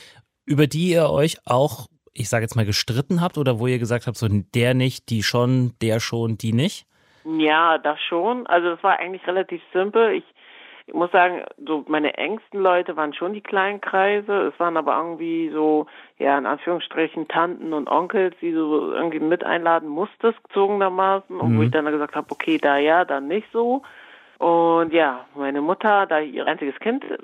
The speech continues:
Speaker 2: bin, ja, wollte, dass jeder dann dran teilhat. Und hat halt,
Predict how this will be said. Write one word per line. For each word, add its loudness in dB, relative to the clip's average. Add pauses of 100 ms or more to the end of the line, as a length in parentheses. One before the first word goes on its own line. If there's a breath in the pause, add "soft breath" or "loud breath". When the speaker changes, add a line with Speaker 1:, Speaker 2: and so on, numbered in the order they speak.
Speaker 2:
bin, 2 (500 soft breath)
ja, -2
wollte, 2
dass -6
jeder 4
dann -4
dran -4
teilhat. 0 (320)
Und 0
hat -6
halt, -2